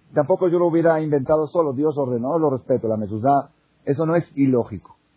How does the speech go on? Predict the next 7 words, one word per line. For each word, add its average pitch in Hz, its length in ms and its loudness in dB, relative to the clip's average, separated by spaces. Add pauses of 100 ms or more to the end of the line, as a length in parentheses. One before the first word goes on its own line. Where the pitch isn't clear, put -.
(400)
Pero 120 160 2
hay 180 100 2
jukim, 151 520 -2
jukim 160 400 -6
son 165 380 -2
cosas 156 400 -4 (120)
ilógicas. 127 640 0